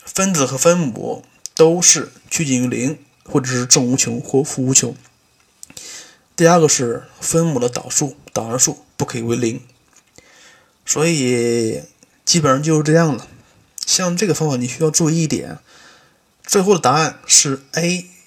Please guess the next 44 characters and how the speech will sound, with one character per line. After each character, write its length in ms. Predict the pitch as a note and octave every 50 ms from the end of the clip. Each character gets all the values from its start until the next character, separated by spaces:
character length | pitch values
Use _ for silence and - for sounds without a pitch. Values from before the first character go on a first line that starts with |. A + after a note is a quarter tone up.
| _
小 460 | - - - - - B2 A#2 B2 B2 B2
于 160 | D3+ G3 F#3+
等 220 | - B2 B2 B2+ A#2+
于， 180 | A#2 C3 B2 - -
还 180 | - - - -
是 260 | - - C3+ C3 - -
a 300 | C#3 D3 D#3 D#3 D3 - -
小 400 | - - - - A#2+ A2+ A#2+ A#2+
于， 260 | A#2+ C3 D3+ - - _ _
或 180 | _ - -
者 80 | C3+ B2+
是 240 | A#2+ - C#3+ C#3+ - - - - - _ _ _
a 260 | - E3+ F3+ F3+ F3+ E3+
大 220 | F3+ F#3 F3 E3+
于 80 | D3 C#3
等 120 | C3 A2+
于， 120 | A#2 A#2
还 160 | B2 - - B2
是 180 | - - -
a 120 | C#3+ D#3+ E3
大 260 | E3 E3+ D3+ C3 A#2
于， 60 | A2 A2+ - - _ _ - - - _ _ _
这 200 | - - E3+ E3
个 120 | D#3 D3 C#3
等 240 | C#3+ B2 A2+ A#2+
号 260 | - - - D3 C#3 - - - _ _ _ _ _
何 260 | - - - C3+ C#3+
时 220 | D3+ - - D3+ D3
可 100 | - C3+
以 100 | C3 C#3+
取 220 | C#3+ - - -
到， 300 | - C#3+ B2 C3 D3+ - _ _ _ _
你 160 | - A#2 A2+
需 140 | A#2 - C3
要 120 | B2 B2
自 160 | B2 - C3
己 120 | A#2+ - C3
思 160 | - - -
考 180 | - B2 A#2+ B2+
一 40 |
下。 180 | - - - - - _ _ _ _ _ _ _ _ _ _ _ - - - - - - - - - - - _ _ _ _ _
呃， 400 | - C#3+ C#3+ C#3+ C#3+ C#3 C3+ C3+
行 200 | - - D#3+ F3+
了， 240 | F3 D3 - -